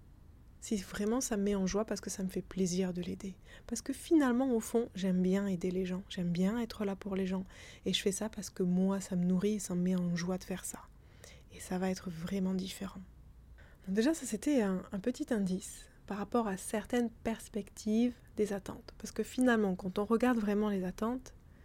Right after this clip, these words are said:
au fond, c'est quoi une attente ? C'est un petit peu une façon de, de contrôler ce qui va arriver, ce qui va se passer. Ça, c'est notre sergent commando, là,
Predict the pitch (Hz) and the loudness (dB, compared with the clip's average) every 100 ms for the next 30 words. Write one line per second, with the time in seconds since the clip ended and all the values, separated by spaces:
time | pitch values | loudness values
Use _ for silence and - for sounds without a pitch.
0 | - - - - - - - - - 196 | -20 -20 -20 -20 -20 -20 -20 -12 -4 -4
1 | - 190 185 - - - - - - - | -2 -4 -4 -8 -20 -20 -20 -6 -4 0
2 | 240 214 180 - 220 254 254 190 185 202 | 2 2 2 2 2 2 0 -2 -2 -4
3 | 190 233 196 180 185 - 214 208 180 190 | 0 2 2 0 -4 -4 -2 0 -2 -4
4 | 185 196 - 208 190 - 202 202 208 226 | -6 -8 -2 -2 -2 2 4 6 8 8
5 | 269 - - - - 196 180 180 175 196 | 6 -2 -16 -18 -8 -4 -2 -2 0 0
6 | 190 226 208 - - 190 196 - 202 190 | 4 2 0 -8 -10 -8 -8 -4 -4 -2
7 | - 208 - - - - - - 214 - | 0 0 -2 -16 -20 -20 -6 -2 0 2
8 | 196 190 - 196 185 180 190 - - - | 2 2 0 2 2 0 -4 -14 -20 -14
9 | - - 196 185 - 190 185 190 180 180 | -6 -2 -2 -2 0 0 2 2 2 6
10 | 226 247 226 | 8 8 4